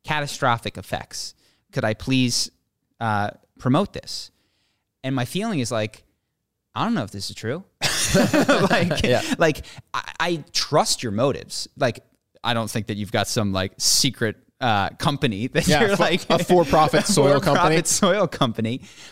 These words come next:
Speaker 1: But I, I feel similar to this, how I feel about Ukraine and climate change and soil, which is like, this is a big thing that I know nothing
Speaker 2: Mm-hmm.
Speaker 1: about.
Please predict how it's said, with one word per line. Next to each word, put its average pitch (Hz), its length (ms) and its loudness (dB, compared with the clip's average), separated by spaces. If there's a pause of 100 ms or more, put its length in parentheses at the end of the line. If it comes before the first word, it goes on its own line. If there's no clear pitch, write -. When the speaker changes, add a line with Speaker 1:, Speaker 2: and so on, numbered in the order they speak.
(140)
Speaker 1:
But - 260 2
I, - 260 -8
I 165 60 -2
feel 170 200 0
similar 165 340 0
to 139 80 -2
this, 151 160 0
how 143 100 2
I 131 40 2
feel 131 160 0
about 110 180 -2
Ukraine 151 380 -2
and 113 100 -6
climate 131 320 -4
change 151 340 -4
and 104 140 -6
soil, 139 380 -2
which 131 180 -6
is 110 160 -8
like, 107 240 -4 (460)
this 294 160 -6
is 147 40 0
a 104 60 0
big 160 720 -2 (280)
thing - 580 -6 (240)
that 120 120 -12
I 160 220 0
know 123 420 -4 (120)
nothing 123 760 -6 (100)
Speaker 2:
Mm-hmm. 110 120 -4
Speaker 1:
about. 80 340 -6